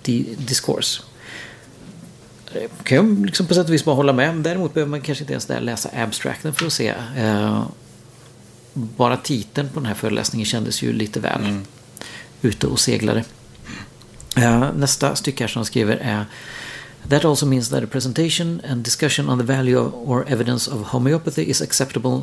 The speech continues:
Speaker 1: just as debates on other topics. We regularly see that, eh, inom citation då, evidence, slutcitat, "eh, prove to be different after n-, a number of years." It may, however, well be that the course on homeopathy was not set up in such a way."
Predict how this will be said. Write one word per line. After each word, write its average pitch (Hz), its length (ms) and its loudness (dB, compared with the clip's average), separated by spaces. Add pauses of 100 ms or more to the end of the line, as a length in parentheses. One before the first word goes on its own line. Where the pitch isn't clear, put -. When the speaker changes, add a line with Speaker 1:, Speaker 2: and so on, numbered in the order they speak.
(140)
Speaker 1:
just 123 240 -2
as 113 140 2
debates 113 540 0
on 120 200 -2
other 113 180 0
topics. - 500 0 (440)
We 139 80 6
regularly 143 520 6
see 117 240 2
that, 113 160 4 (580)
eh, 117 680 -2
inom 120 140 -6
citation 127 320 -2
då, 120 60 4
evidence, 127 680 2
slutcitat, - 600 -8
"eh, 113 200 -4
prove 120 240 2
to 113 100 -6
be 110 240 2 (100)
different 135 520 0 (140)
after 120 260 -2
n-, 117 240 0
a 135 80 0
number 107 300 0
of 107 80 -2
years." 139 420 0 (520)
It - 100 -6
may, 139 140 6
however, 127 380 6
well 143 300 2 (260)
be 123 100 2
that - 120 4
the 131 100 2
course 185 520 0
on 131 80 2
homeopathy 123 680 2
was 117 200 -2
not 113 220 -4
set - 220 0
up - 160 -8
in 139 100 -6
such - 280 -4
a 147 40 -2
way." 92 220 0